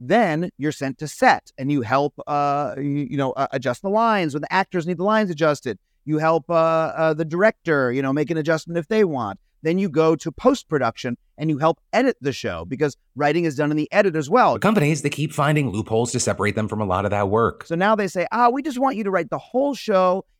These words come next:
Speaker 1: in just eight to ten weeks. And by the way, you're not gonna be sent to set. You're not gonna do post." And as a result, uh, now getting that one job only lasts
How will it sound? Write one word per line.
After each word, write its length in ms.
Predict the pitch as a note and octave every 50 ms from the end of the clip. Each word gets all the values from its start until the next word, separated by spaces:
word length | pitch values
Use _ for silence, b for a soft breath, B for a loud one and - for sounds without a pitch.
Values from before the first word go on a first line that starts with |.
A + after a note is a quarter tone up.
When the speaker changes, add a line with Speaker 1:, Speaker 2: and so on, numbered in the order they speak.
| _ -
Speaker 1:
in 360 | G#3+ G#3+ G#3+ A3 A3 A3 G#3
just 240 | D#3+ G3+ G3+ - _ -
eight 220 | E3+ F#3+ G#3 -
to 80 | - F3
ten 320 | - - F3+ F3+ F3+ E3+
weeks. 340 | D3 D3+ D3+ D3 - - - _ _ _ _ -
And 140 | D3 D3+ -
by 160 | F#3 F#3+ G3
the 80 | F#3+ F3+
way, 160 | F3 E3+ D#3+
you're 120 | D3+ D3
not 220 | C#3 D#3 F3 F3 -
gonna 100 | F3+ E3
be 80 | D3
sent 200 | C#3+ - D#3+ C#3
to 80 | C#3 C3+
set. 280 | - - F3 D#3+ -
You're 120 | - C#3+ C3+
not 180 | D3 C#3+ C#3
gonna 140 | - D3+ C3+
do 140 | A#2 B2+ A2+
post." 420 | - - C3 A#2+ G2+ F2+ F#2 - -
And 140 | - D#3 D3
as 200 | C#3 D3+ D3 C3
a 40 | D3
result, 560 | D3 D3+ C3+ B2 B3+ C#4+ B3 - F#3 - _ _ _ _ _
uh, 220 | - D3 D3+ D3+ D3
now 520 | C#3+ D3+ D3+ F#3 A#3 A#3 G3+ E3+ E3 E3 - _ -
getting 220 | A3+ F3+ G3 G#3
that 200 | F#3+ F3+ D#3+ C3+
one 280 | D3 C3 D#3+ F#3 F#3+ F3+
job 440 | D3+ - G#3+ A#3 A3+ G3+ F3 D#3+ C3+ -
only 260 | F3 F3+ G3 G3+ F#3
lasts 460 | E3 E3 F#3+ G3 F3+ E3+ D#3+ - _